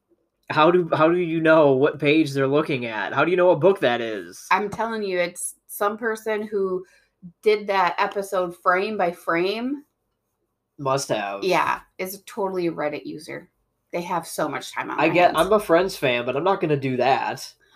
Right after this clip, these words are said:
Speaker 2: Oh, come
Speaker 1: Like,
Speaker 2: on.
Speaker 1: frame by frame it. Well, nobody cares.
Speaker 2: <laughs> Nobody cares.
Speaker 1: Nobody cares. I just thought it was funny that some, you know, some Poindexter was like, "Actually,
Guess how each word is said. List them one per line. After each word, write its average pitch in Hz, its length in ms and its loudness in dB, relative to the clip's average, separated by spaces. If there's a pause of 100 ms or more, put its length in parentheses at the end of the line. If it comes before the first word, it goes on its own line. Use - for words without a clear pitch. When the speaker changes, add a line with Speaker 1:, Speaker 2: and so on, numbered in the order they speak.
(140)
Speaker 2:
Oh, 269 140 -4
come 359 260 0
Speaker 1:
Like, 254 540 8
Speaker 2:
on. 151 40 -2
Speaker 1:
frame 131 240 -4
by 120 180 -4
frame 120 380 -8
it. 135 240 -2 (1700)
Well, 202 160 2
nobody 262 340 0
cares. 156 680 -2 (400)
Speaker 2:
<laughs> - 1120 -4
Nobody 190 260 4
cares. - 240 -4
Speaker 1:
Nobody 175 340 4
cares. 147 760 -4 (160)
I 135 100 0
just 143 180 -4
thought 135 160 6
it 110 60 2
was 127 140 -2
funny 131 340 -2
that 117 260 -6
some, 127 440 -2 (360)
you 170 120 0
know, 131 180 2
some 151 220 -2
Poindexter 131 600 2
was 117 160 -8
like, 117 300 -4
"Actually, 113 760 -2